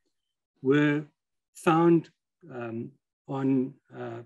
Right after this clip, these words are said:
respectively Calodendron capensis. Um, this beautiful tree is also a member of the Rutaceae. Uh, on Gloxinia anisata, Pepperis lanceolata, and Xanthozylum capensis,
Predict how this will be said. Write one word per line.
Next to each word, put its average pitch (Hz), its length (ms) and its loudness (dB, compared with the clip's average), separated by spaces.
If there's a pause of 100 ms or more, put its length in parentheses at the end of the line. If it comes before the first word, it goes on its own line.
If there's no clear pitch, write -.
(420)
respectively 139 1000 0 (320)
Calodendron 151 680 2
capensis. 185 840 0 (360)
Um, 117 360 -10
this 131 160 -6
beautiful 160 480 4
tree 156 280 0
is 139 120 -4
also 151 300 -4
a 156 40 -2
member 151 300 -2
of 147 140 -10
the 147 80 -8
Rutaceae. 170 720 -6 (840)
Uh, 117 400 -4
on 120 460 0 (340)
Gloxinia 151 640 4
anisata, 180 920 0 (360)
Pepperis 175 400 4
lanceolata, 151 1000 -2 (580)
and 131 180 -2
Xanthozylum 135 1120 -4 (140)
capensis, 202 720 2